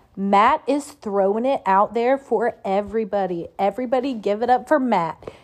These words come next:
He says, "Anyone in search of good food? Yeah. Good company? Yeah. And good dick? Yeah. Swipe right." <laughs> I mean,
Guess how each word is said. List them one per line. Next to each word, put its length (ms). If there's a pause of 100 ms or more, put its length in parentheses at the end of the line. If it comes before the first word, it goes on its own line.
(100)
He 260
says, 500 (260)
"Anyone 440
in 140
search 400
of 200
good 220
food? 460 (260)
Yeah. 460 (420)
Good 220
company? 600 (220)
Yeah. 400 (140)
And 320
good 380
dick? 540 (500)
Yeah. 840
Swipe 560
right." 400
<laughs> 20 (3000)
I 100
mean, 640